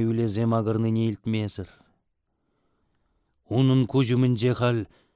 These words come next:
ҫӑкӑр касмалли ҫӗҫӗ, шапшур юр ҫинчи хӗпхеррӗ юн кӱлленчӗке ҫиҫрӗ ялтлатрӗ. Игорьн юлашки сӑмахе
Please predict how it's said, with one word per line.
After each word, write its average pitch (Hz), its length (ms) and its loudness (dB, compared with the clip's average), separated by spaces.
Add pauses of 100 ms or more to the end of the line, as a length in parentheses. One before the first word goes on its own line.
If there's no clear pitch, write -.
(200)
ҫӑкӑр 120 380 -2
касмалли 113 580 0
ҫӗҫӗ, 127 440 -2 (1000)
шапшур - 580 -4
юр 127 240 -2
ҫинчи 117 480 -2 (440)
хӗпхеррӗ 127 680 -4 (240)
юн 131 100 0 (120)
кӱлленчӗке 113 680 -4
ҫиҫрӗ - 520 -10
ялтлатрӗ. 101 720 -10 (1200)
Игорьн 117 400 -2
юлашки 110 460 -4
сӑмахе 107 520 -4